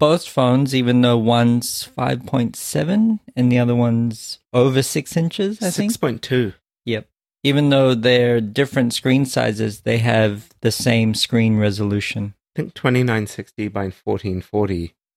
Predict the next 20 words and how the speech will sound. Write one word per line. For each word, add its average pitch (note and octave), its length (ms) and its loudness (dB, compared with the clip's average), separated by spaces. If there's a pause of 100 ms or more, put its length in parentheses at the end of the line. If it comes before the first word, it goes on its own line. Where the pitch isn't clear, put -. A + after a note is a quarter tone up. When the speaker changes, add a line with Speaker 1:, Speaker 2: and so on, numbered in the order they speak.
(380)
Speaker 2:
Although A#2 680 4 (120)
I G2+ 140 2
just G2+ 240 -2
found F#2+ 260 0
out F#2 240 0
that G2 240 -2 (400)
it - 160 -6
doesn't G#2+ 400 0
run G#2+ 240 -2
at - 160 -6
that - 240 -4
by A2 100 -2
default. A2+ 480 -4 (180)
It F#2 80 -6
actually G2 300 -4
runs G2 300 -2
at F#2+ 100 -4
a F#2 100 -2
ten G2 280 -4
eighty. A#2 380 -2